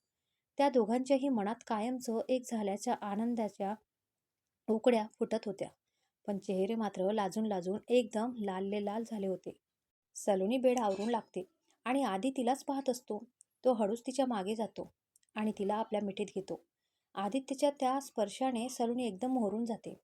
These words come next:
ती आपले डोळे घट्ट बंद करून घेते. आधी तिला आपल्याकडे फिरवतो. तिचे डोळे अजूनही बंदच असतात. तो तिच्या हनुवटीला धरून तिचा चेहरा निहाळत राहतो. सलोनी लाजूनच त्याला मिठी मारते. आदित्य म्हणतो, "सलोनी, आज मी खूप खुश आहे.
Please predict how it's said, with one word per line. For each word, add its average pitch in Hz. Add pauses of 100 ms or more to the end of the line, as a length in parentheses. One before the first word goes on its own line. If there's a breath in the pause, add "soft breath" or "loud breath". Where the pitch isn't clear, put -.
(420)
ती 226
आपले 208
डोळे 202
घट्ट -
बंद 196
करून 196
घेते. 190 (540)
आधी 196
तिला 262
आपल्याकडे 247
फिरवतो. 220 (460)
तिचे 240
डोळे 277
अजूनही 247
बंदच 226
असतात. 180 (440)
तो 202
तिच्या 233
हनुवटीला 202
धरून 208
तिचा 220
चेहरा 190 (400)
निहाळत 226
राहतो. 190 (500)
सलोनी 269
लाजूनच 247
त्याला 269
मिठी 226
मारते. 214 (420)
आदित्य 190
म्हणतो, 202
"सलोनी, 196 (320)
आज 202
मी 226
खूप 254
खुश 220
आहे. 185